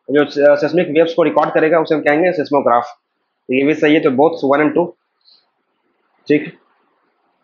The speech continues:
यहाँ पूछा है not correct। The lightning is an huge electric spark caused by the accumulation of charge in the clouds। तो ये स्टेटमेंट सही है। Lightning conductor also, uh, helps to protect,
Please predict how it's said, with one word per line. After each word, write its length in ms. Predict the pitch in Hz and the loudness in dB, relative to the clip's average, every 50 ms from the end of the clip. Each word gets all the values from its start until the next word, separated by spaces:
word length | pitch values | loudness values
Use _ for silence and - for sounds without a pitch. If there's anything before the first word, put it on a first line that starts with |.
| _ _ _ _ _ _ _ _ _ _ _ _ _ _ _ _ _ _ - _ - - - - - - - _ _ _ - _ _ _ _ - _ _ _ _ _ _ - _ _ _ _ _ _ _ _ _ - _ _ _ _ _ _ 139 | _ _ _ _ _ _ _ _ _ _ _ _ _ _ _ _ _ _ -20 _ -20 -20 -20 -20 -20 -20 -20 _ _ _ -20 _ _ _ _ -20 _ _ _ _ _ _ -20 _ _ _ _ _ _ _ _ _ -20 _ _ _ _ _ _ 0
यहाँ 140 | 147 160 165 165 | 0 0 0 0
पूछा 160 | 165 175 180 | 0 0 2
है 60 | 160 | 2
not 220 | 151 156 165 165 - 170 | 2 0 0 -2 -2 -2
correct। 260 | 170 - - - - - _ _ _ _ _ _ _ _ - | -2 -2 -2 -8 -16 -20 _ _ _ _ _ _ _ _ -4
The 100 | 143 147 | 0 0
lightning 420 | 143 151 147 - 185 202 214 175 185 | 0 0 0 -2 -2 -2 0 0 0
is 100 | 165 185 | 0 0
an 100 | 180 170 143 165 | 0 0 -2 -2
huge 180 | 175 190 175 170 | -2 2 2 2
electric 360 | 170 160 160 - 185 170 175 170 | 2 2 0 -2 -2 0 0 -2
spark 280 | - - - 151 170 175 - - - _ _ _ _ _ _ _ _ | -2 0 0 0 0 0 -4 -10 -18 _ _ _ _ _ _ _ _
caused 240 | 151 165 175 160 165 | 0 0 0 2 0
by 80 | 165 165 | 2 2
the 80 | 170 | 2
accumulation 400 | 156 156 156 151 147 147 151 170 | 0 0 -2 -2 -2 -2 -2 -4
of 140 | 175 170 - - 156 | -4 -4 -2 -2 0
charge 180 | 143 156 151 156 | 0 0 0 0
in 60 | 156 160 | -2 -2
the 60 | 156 - | -2 -2
clouds। 200 | 151 156 175 - | -2 -2 -2 -4
तो 180 | - 151 147 | -2 0 0
ये 80 | 156 151 | 0 0
स्टेटमेंट 560 | 151 156 147 - 143 - - 135 147 160 151 | 0 -4 -6 -6 -6 -6 -4 -2 -2 -2 0
सही 200 | - 156 156 156 | 0 0 2 2
है। 140 | 165 190 185 - _ _ _ _ _ _ _ _ _ _ _ - | 0 -2 -4 -10 _ _ _ _ _ _ _ _ _ _ _ -2
Lightning 320 | 139 147 151 147 202 208 - 190 | -2 -2 0 0 -2 0 0 2
conductor 340 | 175 175 170 - 185 156 | 0 0 0 0 2 2
also, 300 | 156 156 151 170 185 175 170 - 156 | 2 0 2 2 2 2 2 2 2
uh, 220 | 156 151 147 151 143 143 160 | 2 4 2 2 2 2 0
helps 220 | 180 175 - - - | -2 -2 -4 -4 -4
to 60 | 180 170 - _ _ _ _ _ _ _ _ _ _ _ _ _ - | -4 -4 -4 _ _ _ _ _ _ _ _ _ _ _ _ _ -2
protect, 340 | 165 156 - 165 160 165 - | -2 0 0 -4 -6 -6 -12